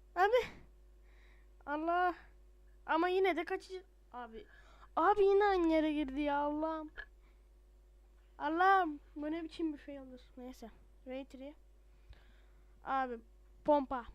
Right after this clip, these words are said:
Okey. Kendi yüzüne yapıştırdı salak. Böyle gidersen var ya, süper olur.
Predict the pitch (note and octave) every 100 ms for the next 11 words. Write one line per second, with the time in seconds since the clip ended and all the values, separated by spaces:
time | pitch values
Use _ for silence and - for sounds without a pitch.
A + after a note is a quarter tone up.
0 | - - - - - - - D4 C#4+ B3
1 | - - - - - - - - - -
2 | - - - - - - - - - -
3 | - - - - A#3 A#3 A#3 A3+ A#3 -
4 | - - - - A#3 A3 A3 - - -
5 | - - - - - - - - D4 F#4+
6 | E4 E4+ F#4 F4 E4 D#4+ C4+ A3+ - -
7 | - C4 B3 A3+